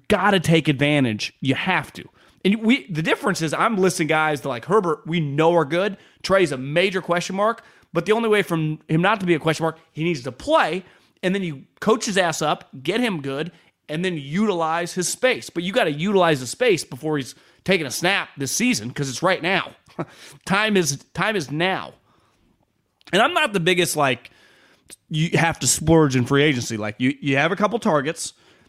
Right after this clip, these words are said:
If you, you know, Gil-, Gilmore, J C Jackson, Bobby Wagner, whoever, and you be aggressive on him. But if you miss, like, I, I'm cool with, like, I will not talk shit. Like, what have they done? Like, just,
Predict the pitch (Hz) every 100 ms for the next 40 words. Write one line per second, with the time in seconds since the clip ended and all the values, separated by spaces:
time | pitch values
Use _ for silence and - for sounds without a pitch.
0 | _ _ 139 143 143 143 127 120 135 170
1 | 143 165 170 165 165 160 147 151 160 139
2 | 147 147 - 147 143 127 135 147 143 143
3 | 139 131 147 156 127 110 127 - 139 139
4 | 156 139 165 151 120 117 123 131 165 190
5 | 226 240 - 139 160 - - - 180 220
6 | - 247 202 165 143 139 123 - - 156
7 | 202 175 160 160 151 139 - - 147 135
8 | 117 131 175 208 190 185 220 170 101 123
9 | 180 220 -